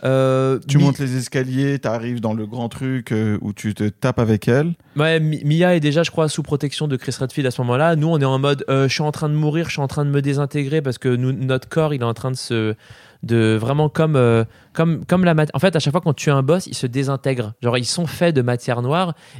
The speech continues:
Speaker 1: et ils se mettent à se cristalliser, à
Speaker 2: Mhm.
Speaker 1: se, à partir en poudre, enfin, en, voilà, en morceaux de,
Speaker 2: En
Speaker 1: d'argile.
Speaker 2: Thanos.
Speaker 1: Voilà,
Speaker 2: En Thanos,
Speaker 1: en,
Speaker 2: ouais.
Speaker 1: en Thanos. Et, euh, et là, on se rend compte que notre corps, eh ben, il se passe la même chose. Et, euh, bref,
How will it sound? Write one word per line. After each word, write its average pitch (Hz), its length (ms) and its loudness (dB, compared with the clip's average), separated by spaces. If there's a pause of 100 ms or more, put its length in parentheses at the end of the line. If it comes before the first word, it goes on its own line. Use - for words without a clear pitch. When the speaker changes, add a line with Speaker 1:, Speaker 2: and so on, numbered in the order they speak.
Speaker 1:
et 143 80 4
ils 151 80 4
se 151 120 -2
mettent 156 120 2
à 151 40 -2
se 139 100 -6
cristalliser, 143 920 -2
à 123 120 4
Speaker 2:
Mhm. 135 40 6
Speaker 1:
se, 131 320 0
à 120 100 0
partir 131 320 -4
en 120 100 -4
poudre, 143 320 -6
enfin, 120 140 -4
en, 104 320 -6 (460)
voilà, 123 180 0
en 120 100 -2
morceaux 147 500 -2 (180)
de, 117 140 -6
Speaker 2:
En 113 140 4
Speaker 1:
d'argile. 127 300 2
Speaker 2:
Thanos. 131 220 -2 (120)
Speaker 1:
Voilà, 117 220 0
Speaker 2:
En 139 40 0
Thanos, 117 300 0
Speaker 1:
en, 113 40 -6
Speaker 2:
ouais. 101 80 -10 (160)
Speaker 1:
en 123 80 -2
Thanos. 127 400 -4 (580)
Et, 170 240 2
euh, 113 640 -2 (140)
et 117 100 -2
là, 143 100 0
on 185 100 0
se 151 60 -6
rend 131 100 -4
compte 165 140 -6
que 143 60 -2
notre 113 160 -2
corps, 170 180 0
eh 165 60 0
ben, 113 100 -2
il 107 80 0
se - 60 -8
passe 165 200 -6
la 123 100 -4
même 120 140 -2
chose. 117 300 -6 (960)
Et, 120 300 -2
euh, 98 320 -6 (880)
bref, 151 180 -2